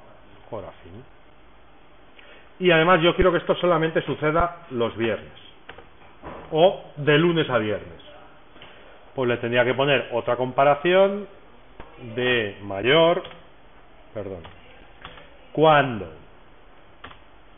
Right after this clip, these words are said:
quién, el día semana sea mayor que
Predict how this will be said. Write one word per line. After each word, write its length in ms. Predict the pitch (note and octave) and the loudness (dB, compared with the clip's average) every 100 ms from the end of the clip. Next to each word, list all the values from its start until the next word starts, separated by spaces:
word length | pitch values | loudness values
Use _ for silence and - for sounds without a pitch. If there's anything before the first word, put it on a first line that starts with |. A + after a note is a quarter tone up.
| - - - - - - - - - - - - - - - - - - - - | -20 -20 -20 -20 -20 -20 -18 -18 -20 -20 -20 -20 -20 -20 -20 -20 -20 -20 -20 -14
quién, 360 | C3+ C#3+ G#2+ F2 - - - - - - - - - - - | -4 -2 -2 -8 -18 -20 -20 -20 -20 -20 -20 -20 -20 -20 -12
el 260 | C3 B2 A#2 | -4 -2 -2
día 220 | A#2+ A2+ - | 0 0 -2
semana 400 | A#2 D3 B2 F2 - - - - - - - - - - - - - - - - - - - | 0 0 0 -6 -16 -20 -20 -20 -20 -20 -20 -20 -20 -20 -20 -20 -20 -20 -20 -20 -20 -20 -4
sea 180 | B2+ A#2+ | 0 0
mayor 480 | A2 A#2 B2+ A#2 | 0 0 0 0
que 420 | - B2 A#2 G#2+ | 0 0 2 -2